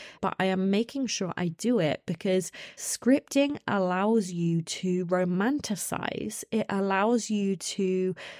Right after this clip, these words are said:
connect with the feelings on a deeper level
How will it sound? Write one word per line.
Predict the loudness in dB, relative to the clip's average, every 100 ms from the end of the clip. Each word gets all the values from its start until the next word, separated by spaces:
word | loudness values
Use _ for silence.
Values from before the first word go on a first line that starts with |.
| -20 _ -10
connect | -4 -2 0 0 0 -2 -6 -14 -14 -14 -4
with | 0 0 -2
the |
feelings | -10 -8 0 2 4 4 4 4 0 -2 -4 -8
on | -4 -2
a | -2
deeper | -2 -4 -2
level | 0 2 2 2 2 0